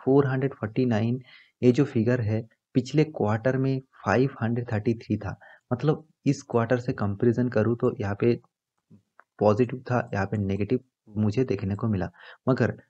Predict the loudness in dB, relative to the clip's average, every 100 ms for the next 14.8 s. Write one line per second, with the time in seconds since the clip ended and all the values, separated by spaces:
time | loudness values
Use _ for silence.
0 | -12 -4 2 2 0 -8 -2 2 2 0
1 | -2 -2 -2 0 0 2 0 0 0 0
2 | -2 -4 -8 -4 -4 -2 -2 0 0 -4
3 | _ _ -4 2 2 2 0 0 -2 -2
4 | 0 0 0 -2 -4 -6 -4 -4 -4 -6
5 | -6 -10 _ _ _ 2 2 2 0 -2
6 | -6 _ -8 0 0 0 -4 _ -20 -10
7 | -4 -2 -2 -2 0 0 2 2 2 2
8 | 0 -2 -6 -4 2 2 2 0 -2 -4
9 | -10 _ -4 -2 0 2 2 -2 -8 _
10 | _ -2 2 2 0 -10 _ _ -4 -2
11 | 2 2 2 -4 -2 -2 0 0 0 -2
12 | -6 -6 0 2 0 -4 -6 -4 -2 -2
13 | -4 -6 -6 -6 -8 _ _ -4 -2 0
14 | 0 0 2 2 2 0 0